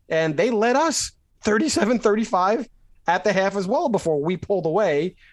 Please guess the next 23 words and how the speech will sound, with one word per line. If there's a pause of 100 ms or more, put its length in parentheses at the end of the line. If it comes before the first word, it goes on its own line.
for
a
twenty-two
point
victory. (320)
But
Rick
puts
together
a
scrappy
team
on
the
floor, (420)
and
then
they
come
back
again
this
year,